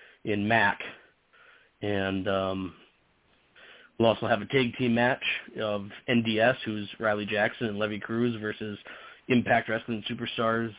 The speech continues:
uh, Madman Fulton and Ace Austin. Uh, we have a returning Duke Cornell versus Joey Avalon, which is gonna be probably the hardest hitting match on the card. You know, those guys are just big and strong, and they love to fight.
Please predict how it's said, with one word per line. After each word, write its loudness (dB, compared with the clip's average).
uh, 0
Madman 4
Fulton -2
and -2
Ace 0
Austin. 2
Uh, -4
we 0
have 2
a -4
returning 0
Duke 0
Cornell 4
versus -4
Joey 2
Avalon, 4
which -10
is -8
gonna -4
be -4
probably 4
the 0
hardest 0
hitting -4
match -2
on -4
the -8
card. -2
You -2
know, -4
those -4
guys -2
are -6
just -6
big 4
and -2
strong, 2
and -6
they -2
love -4
to -12
fight. -2